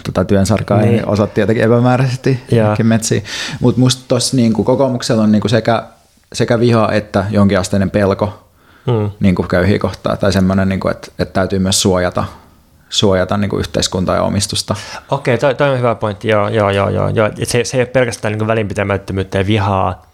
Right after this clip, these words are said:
Speaker 2: jolloin se olisi, se voisi olla jonkinlaista aristokratiaa, jos se olisi tota, mutta et si-, si-, joo, se on, siinä on myös tämmönen, niinku, ylemmän keskiluokan pelko siitä, että, että mitä jos köyhät tulisi ja ottaisi mun omaisuutta.
Speaker 1: Niin, niin, siinä on se, että mitä jos ne tulee ja ottaa mun rahat,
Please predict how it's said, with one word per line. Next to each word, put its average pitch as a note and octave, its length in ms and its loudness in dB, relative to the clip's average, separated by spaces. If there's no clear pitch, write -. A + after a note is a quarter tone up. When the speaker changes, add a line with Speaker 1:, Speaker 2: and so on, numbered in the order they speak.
Speaker 2:
jolloin G#2+ 180 0
se A2 100 0
olisi, - 260 -4
se - 140 -4
voisi G#2 180 0
olla G#2 100 2
jonkinlaista G2+ 400 -2
aristokratiaa, G2+ 720 -4
jos G2 160 -2
se G#2+ 60 -2
olisi G#2 120 -4
tota, G2+ 280 -2
mutta F#2+ 140 -4
et G2 80 -4
si-, A2 180 0
si-, G#2 160 -2
joo, G#2 160 2
se A#2 120 -2
on, A2+ 80 0
siinä A#2+ 160 0
on B2+ 60 2
myös B2+ 200 2
tämmönen, G#2+ 240 0
niinku, G#2 160 0
ylemmän G#2 440 2
keskiluokan G2+ 600 -2
pelko G2+ 460 0
siitä, - 420 -4
että, - 200 -6
että - 120 -12
mitä G#2+ 180 -2
jos G2+ 140 -2
köyhät G2 360 -4
tulisi G#2 300 -2
ja G#2+ 60 0
ottaisi G2+ 380 -4
mun G2 160 -4
omaisuutta. - 560 -6
Speaker 1:
Niin, F#2+ 360 4
niin, G2+ 260 4
siinä G#2 180 4
on G#2 60 2
se, A2 160 4
että G#2 300 -2
mitä A2+ 200 4
jos G#2+ 160 2
ne A2 100 2
tulee G#2+ 300 4
ja G2+ 100 4
ottaa G2+ 260 0
mun G2 140 2
rahat, G2+ 360 0